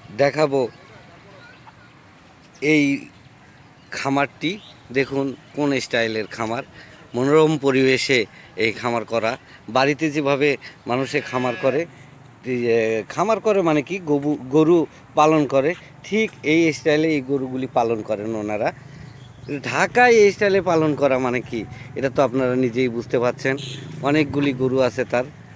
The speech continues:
আমরা এই বিষয় নিয়ে কথা বলবো। যেমন, এ, বাংলাদেশে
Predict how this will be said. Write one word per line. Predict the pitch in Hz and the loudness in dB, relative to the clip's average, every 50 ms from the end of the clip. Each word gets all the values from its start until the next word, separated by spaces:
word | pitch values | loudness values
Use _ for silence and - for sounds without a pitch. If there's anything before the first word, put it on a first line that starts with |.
| - - | -8 -4
আমরা | 117 127 127 127 123 123 107 - - - - - - - | -2 0 2 2 2 0 0 -4 -10 -16 -18 -18 -16 -6
এই | - - 139 143 | -2 0 0 2
বিষয় | 139 135 - 151 135 127 | 0 0 0 0 2 2
নিয়ে | 131 131 120 117 | 2 0 0 0
কথা | 127 117 120 117 | -2 -2 0 -2
বলবো। | 113 123 139 175 | -2 -2 -4 -2
যেমন, | 170 170 190 190 196 185 170 - - - - - - - | 0 2 2 4 2 2 0 -4 -10 -16 -16 -10 -4 2
এ, | 135 147 143 | 2 4 4
বাংলাদেশে | 139 151 165 180 202 214 196 208 196 - 202 185 151 160 | 4 4 4 6 4 4 4 2 2 2 4 4 4 4